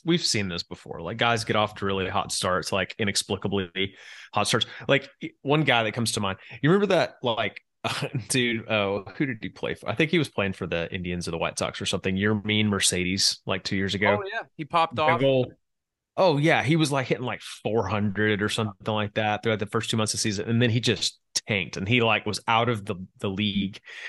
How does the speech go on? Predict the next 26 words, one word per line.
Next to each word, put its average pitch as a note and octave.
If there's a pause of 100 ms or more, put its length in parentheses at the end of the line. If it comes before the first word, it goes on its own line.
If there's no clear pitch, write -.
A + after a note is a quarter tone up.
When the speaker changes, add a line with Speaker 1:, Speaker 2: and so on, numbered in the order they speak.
(260)
Speaker 1:
uh, F#2+
by G2
the F#2
end G2
of F#2
the F#2
year. E2+
That G2
same B2+
year, A2
he G#2+
was, G2+
like, F#2+
back G2
in G#2
the F#2+
minors, F2+
and F#2
he's F#2
never F#2
made F2
it -
back. - (140)
So C3
it's B2+
like, A#2+